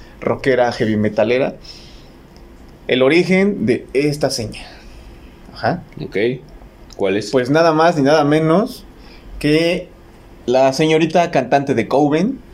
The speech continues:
Speaker 2: Ujú.
Speaker 1: en, en toda su expresión y ese pedo, hacía estas señas, güey. Porque tenían, eh, en su, en su, si escuchas su primer y único disco, güey, el de Witchcraft,
Speaker 2: Ujú.
Speaker 1: eh,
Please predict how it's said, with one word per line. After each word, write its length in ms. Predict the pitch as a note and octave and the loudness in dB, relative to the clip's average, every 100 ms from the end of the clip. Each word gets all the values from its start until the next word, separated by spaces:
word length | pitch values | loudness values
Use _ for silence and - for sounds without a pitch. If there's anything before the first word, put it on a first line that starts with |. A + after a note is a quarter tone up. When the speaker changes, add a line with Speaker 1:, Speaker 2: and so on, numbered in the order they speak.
| - F#2 | -8 -4
Speaker 2:
Ujú. 180 | A2+ B2+ | -4 -4
Speaker 1:
en, 200 | A2+ G#2+ - - | -6 -8 -10 -8
en 160 | A2 | -8
toda 340 | G#2 C3 C3+ C3 | -2 2 2 2
su 140 | B2+ | -2
expresión 600 | A#2 - C3 D3 D3+ D3+ | -4 -2 -2 2 2 2
y 40 | D3+ | 0
ese 160 | D3 | -2
pedo, 320 | D3 D3+ D#3 | -2 0 0
hacía 340 | A2 G2+ A#2 G2+ | -2 -8 -4 -4
estas 320 | G#2 A2+ A2 | -2 -4 -2
señas, 300 | D3 D#3 B2 | -2 0 -2
güey. 180 | G#2+ - - - - - - | -4 -14 -18 -20 -18 -20 -6
Porque 240 | C3 - A#2 | -6 -4 -4
tenían, 720 | A#2+ B2 C3 C3+ C3 A#2+ G#2+ - - - - - - - - | -2 -2 0 0 -2 -4 -6 -10 -20 -20 -20 -20 -18 -16 -4
eh, 420 | A#2+ A2+ A2 A2+ A#2 | -2 0 -2 -4 -4
en 120 | B2+ | -6
su, 120 | C3 | -4
en 120 | C3 | -4
su, 220 | B2 A2+ - | -4 -8 -8
si 260 | C3 - B2+ | -10 -6 -4
escuchas 380 | B2 D#3 F3 | -2 -2 0
su 120 | D3 C3+ | 0 -2
primer 380 | B2 C3+ D3 | 0 0 0
y 20 | D3 | 0
único 220 | C3+ A#2+ | -2 -2
disco, 260 | G#2+ - A#2+ | -2 -2 -2
güey, 160 | A#2 | -2
el 60 | A2 | -2
de 60 | F#2+ | -4
Witchcraft, 500 | C3+ - - F2 - - | -4 -4 -2 -4 -6 -10
Speaker 2:
Ujú. 140 | E2+ E2 - - | -8 -8 -10 -10
Speaker 1:
eh, 640 | - A#2 A2 A2 A2+ A2+ | -6 -2 -2 0 -2 -4